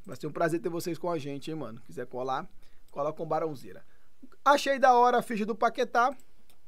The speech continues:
tá? Controle de bola, condução, drible, bom de passe, uma finalização aí razoável, até,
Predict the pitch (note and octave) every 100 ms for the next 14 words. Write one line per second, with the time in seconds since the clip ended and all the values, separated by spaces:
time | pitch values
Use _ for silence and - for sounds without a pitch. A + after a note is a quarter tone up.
0 | - - - C3 D#3+ E3 - - - -
1 | - - - - - - - D3 D#3 E3+
2 | E3 D3 E3+ G3 E3 C#3+ E3 D#3+ - F3
3 | F#3+ E3 - - D3 F#3 D#3+ D#3 D#3 -
4 | - - - E3+ E3+ C#3 - F3+ F3+ -
5 | - D#3 - - - - D#3+ F3+ E3 D#3
6 | D3+ - D#3+ D#3 D3 D#3 D3 C3 E3 F3
7 | D3+ E3+ F3 - - - - - - G3+
8 | G3+ A3+ A3+ F3+